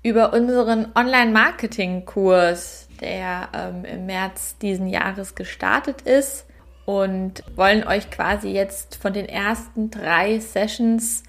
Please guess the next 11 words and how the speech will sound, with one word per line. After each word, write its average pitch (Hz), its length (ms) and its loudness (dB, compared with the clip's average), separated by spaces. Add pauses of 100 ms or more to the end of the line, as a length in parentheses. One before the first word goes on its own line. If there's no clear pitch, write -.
(140)
kleine 214 340 2
Zusammenfassung 262 1200 -2 (420)
mitgeben. 214 1200 2 (560)
Und 185 640 -6 (160)
genau, 202 420 0 (300)
einmal 220 640 2
herzlich 214 580 -4
willkommen 208 480 -2
an 208 240 -6
dich, 226 380 -4
John. 180 420 -2